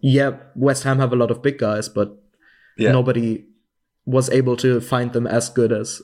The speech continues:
Speaker 2: as James Ward-Prowse does, and they're generating ninety percent of their, their attacking output that way now.
Speaker 1: It's just hilarious. Um, but I, I was saying that,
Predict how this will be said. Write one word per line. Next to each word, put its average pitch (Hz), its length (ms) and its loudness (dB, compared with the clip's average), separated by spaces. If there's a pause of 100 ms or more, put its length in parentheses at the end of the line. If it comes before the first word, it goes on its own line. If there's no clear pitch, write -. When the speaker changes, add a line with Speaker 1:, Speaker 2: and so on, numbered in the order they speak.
Speaker 2:
as - 360 -6
James 113 200 -2
Ward-Prowse 110 460 0
does, 104 220 -2
and 104 340 -8
they're 113 320 0 (380)
generating 127 500 0
ninety 123 300 0
percent 120 340 0
of 110 80 -2
their, 110 440 0 (120)
their 117 140 2
attacking 113 340 -4
output 113 320 -2
that - 180 -4
way 104 160 -2
now. 104 280 -6
Speaker 1:
It's - 160 -8
just - 180 -4
hilarious. 95 720 -4 (480)
Um, 101 520 -4 (140)
but 123 180 -2
I, 117 160 0
I 117 180 -2
was 123 320 -4
saying 107 480 -4 (500)
that, 101 320 -2